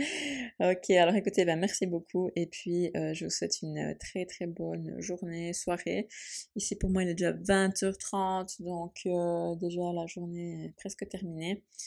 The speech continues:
Euh, il fait bien, bien, bien nuit et frais. Je veux dire qu'il fait vraiment frais. Donc, euh, je vais aller me doucher, euh, à l'eau chaude et puis, euh, me mettre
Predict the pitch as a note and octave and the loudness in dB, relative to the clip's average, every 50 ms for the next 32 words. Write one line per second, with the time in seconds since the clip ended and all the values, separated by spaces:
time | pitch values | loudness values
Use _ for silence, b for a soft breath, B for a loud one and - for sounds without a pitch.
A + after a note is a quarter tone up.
0 | B B B B B B - G3 E3+ E3 D#3+ D#3+ - - - E3+ D#3+ F3 D#3+ - | B B B B B B -10 -8 -6 -6 -6 -8 -8 -6 -6 -6 -6 -6 -10 -12
1 | F#3+ F3+ E3+ E3 E3 D#3+ E3 F3 E3 E3 E3 E3 E3 E3 E3 E3 E3 E3 E3 E3+ | -8 -6 -6 -6 -6 -6 -4 -4 -6 -6 -4 -6 -8 -8 -8 -10 -12 -10 -10 -10
2 | D#3+ - D3 C#3+ - - - - - - C#3+ D#3 F3 F3+ - - - - F#3 F3+ | -8 -8 -8 -8 -6 -6 -4 -4 -4 -4 -4 -4 -4 -8 -10 -10 -8 -6 -6 -6
3 | - - - - - E3+ F3 E3 E3+ D#3+ D#3 - - - - - D#3+ D#3+ E3+ _ | -8 -10 -10 -10 -8 -6 -4 -6 -6 -6 -8 -10 -10 -10 -8 -6 -6 -8 -8 _
4 | _ _ B B B B B B B B - - D#3 E3 D#3 D#3+ D#3 - E3 D#3+ | _ _ B B B B B B B B -10 -6 -4 -4 -4 -4 -4 -4 -4 -2
5 | D#3+ E3 D#3+ D#3 D#3 D3+ D#3 D#3 E3 F3+ - - - F3+ F3 E3+ D#3+ D3 - - | -2 -2 -4 -4 -2 -4 -4 -6 -4 -4 -4 -2 -2 0 0 0 0 -2 -4 0
6 | - F3+ F#3 F#3 F#3 F#3 - - - F3 F3+ F3+ F3 - - E3 D#3+ D#3+ - - | 2 4 6 6 4 2 0 -2 0 0 2 2 0 -2 -4 -6 -8 -8 -10 -10
7 | - E3+ E3+ E3 D#3 D3+ D3+ D#3 D#3+ - - | -6 -6 -4 -4 -4 -6 -6 -8 -8 -10 -8